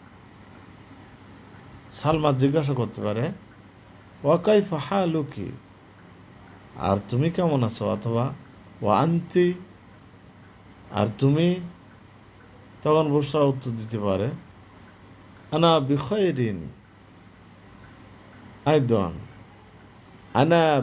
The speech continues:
বিখাইরিন আইদান, আমিও ভালো আছি।" বুশরা বলতে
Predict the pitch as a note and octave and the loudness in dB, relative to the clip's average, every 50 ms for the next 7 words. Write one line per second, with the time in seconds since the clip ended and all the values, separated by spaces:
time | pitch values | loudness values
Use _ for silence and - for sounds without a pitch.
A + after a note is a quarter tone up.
0 | A#2 A2+ B2 B2 B2 B2 - F3 F#3 F#3 F3+ E3+ C#3+ C3 C#3 D3+ D3 C3 A2+ G#2 | 0 0 -2 -2 -2 -4 -6 -4 -4 -2 -2 -2 -2 -2 -2 -2 -2 -4 -4 -6
1 | G2 - - - - D3+ D3+ D3 C#3+ C3+ C3 D#3+ F3 D#3+ C#3 A2 F#2 F2+ - - | -8 -12 -14 -14 -6 -2 2 2 4 4 4 2 2 2 0 -2 -4 -6 -10 -12
2 | - - - - - - - - - - - - - - - - - A2 C3+ D#3+ | -14 -18 -20 -20 -20 -20 -20 -20 -20 -20 -20 -20 -20 -20 -14 -6 -2 0 0 2
3 | F3+ F#3 F#3 F3 D3+ A#2 G2+ G#2+ C#3+ E3 E3+ D3 A2+ F#2+ - - - - F#2 - | 2 4 4 2 2 0 0 -2 -2 0 0 0 0 -2 -4 -10 -14 -12 -12 -14
4 | - - - - - - - - - - - - - - - - - - - - | -14 -18 -20 -20 -20 -20 -20 -20 -20 -20 -20 -20 -20 -20 -20 -20 -20 -20 -20 -20
5 | - - - - - - - - - - - - - - - - - - - - | -20 -20 -20 -20 -20 -20 -20 -20 -20 -20 -20 -20 -20 -20 -20 -20 -20 -20 -20 -20
6 | - - - - - C3 C#3+ D3 C#3+ - B2+ A2+ G2+ G2+ G2+ G2+ G2+ G2 F#2+ - | -20 -20 -20 -10 -4 0 0 0 0 2 2 4 4 4 4 2 -2 -4 -4 -8